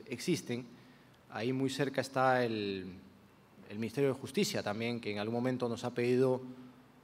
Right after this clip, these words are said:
eh, más ayuda, más trabajo en conjunto para poderles dar más seguridad. Sin perjuicio de eso, me gustaría que algún elemento puntual lo pueda conversar también con el coronel Vega, ¿de acuerdo?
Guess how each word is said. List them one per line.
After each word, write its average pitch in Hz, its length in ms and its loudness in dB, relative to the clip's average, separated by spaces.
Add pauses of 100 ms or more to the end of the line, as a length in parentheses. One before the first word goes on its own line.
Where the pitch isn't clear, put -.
(160)
eh, 82 300 -16
más 110 500 -2
ayuda, 135 540 8
más 120 480 -4
trabajo 127 560 2
en 117 100 0
conjunto 131 640 2
para 104 260 0
poderles 117 360 0
dar 120 140 2
más 131 180 2
seguridad. 123 420 2 (1000)
Sin 139 180 -2
perjuicio 202 380 4
de 196 80 6
eso, 190 160 0
me 160 100 2
gustaría 147 420 4
que 135 240 2 (800)
algún 143 300 2
elemento 151 440 4
puntual 147 600 6
lo 120 80 2
pueda 135 300 6
conversar 127 600 2 (200)
también 123 360 4
con 131 140 4
el 120 80 0
coronel 120 380 4
Vega, 104 260 4 (260)
¿de 95 80 -8
acuerdo? 170 360 6